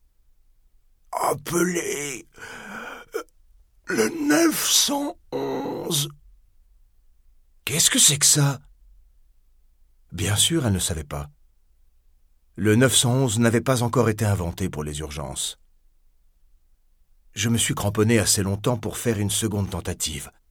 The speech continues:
Ambulance ! » Je pense l'avoir répété, mais j'en suis pas sûr.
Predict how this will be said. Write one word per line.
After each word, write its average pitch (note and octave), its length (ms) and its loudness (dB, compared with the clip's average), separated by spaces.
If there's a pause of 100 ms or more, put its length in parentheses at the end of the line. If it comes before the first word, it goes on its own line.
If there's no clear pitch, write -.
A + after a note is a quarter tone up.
(1400)
Ambulance ! » C4+ 1400 4 (1600)
Je G2 200 0
pense C3 500 2
l'avoir F2+ 260 0
répété, F2+ 600 -4
mais D3 180 2
j'en G#2+ 160 0
suis - 160 -4
pas F2+ 140 -8
sûr. - 440 -10